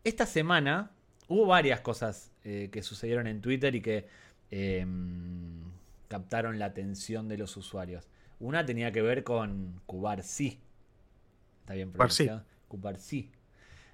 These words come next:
Speaker 1: Em, pero no quería, no que-, no queríamos, yo no, no quisimos centrar, eh, lo más viral en algo de, de Twitter fútbol. Lo quisimos dejar para tocarlo pe-, de forma periférica.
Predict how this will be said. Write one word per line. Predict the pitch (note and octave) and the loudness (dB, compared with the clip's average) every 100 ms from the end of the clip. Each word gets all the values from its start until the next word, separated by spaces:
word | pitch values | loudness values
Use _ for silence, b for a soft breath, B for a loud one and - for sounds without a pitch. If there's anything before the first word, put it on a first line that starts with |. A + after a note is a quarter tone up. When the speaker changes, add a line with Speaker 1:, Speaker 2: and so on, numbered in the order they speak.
| - | -10
Speaker 1:
Em, | G2 G2+ G2 F#2+ F#2+ F#2+ F#2 F#2 F#2 F2+ | -6 -4 -2 -4 -6 -8 -8 -8 -6 -2
pero | C3 | 0
no | F#3 | 2
quería, | F3 C#3+ B2 | 2 2 2
no | E3 D#3+ | -2 -6
que-, | D#3+ | -6
no | F#3 | -2
queríamos, | F3+ D3+ B2 A#2 A#2 F3 | 2 2 2 -4 -6 -8
yo | |
no, | E3 D3 E3 E3 | -6 -6 -4 -4
no | E3+ D#3 | -6 -6
quisimos | D3+ - E3 D#3 C#3+ | -8 -4 -2 -2 -2
centrar, | B2 A#2 A#2 B2+ C3+ C3+ b b b b b | -4 -6 2 6 6 4 b b b b b
eh, | G#2+ G#2+ G2+ | 2 4 6
lo | A2 | 2
más | B2 B2+ | 2 0
viral | A#2+ B2 C#3+ C3+ - | 2 4 2 0 -6
en | G#2+ | -8
algo | A2 A2+ A2 | -4 0 2
de, | G2+ G2 G2 | 2 0 -2
de | G2 | -2
Twitter | A2 A2 G2+ | -4 -4 -6
fútbol. | - F#2 F2+ F2+ - - | -8 -8 -8 -10 -14 -14
Lo | G2+ F#2+ | -10 -8
quisimos | G2 C3+ C3+ A#2 | -6 -4 -2 -4
dejar | G#2 B2 A#2+ A2+ | -2 -2 -2 -4
para | G2+ F#2+ F#2 | -4 -6 -6
tocarlo | - A2 A2+ G#2+ F#2 | -8 -8 -6 -8 -8
pe-, | F#2+ | -12
de | G2+ F#2 | -12 -14
forma | G#2 G2+ G2 | -12 -10 -10
periférica. | F#2+ F#2 F#2+ F2 F#2 | -10 -10 -10 -10 -12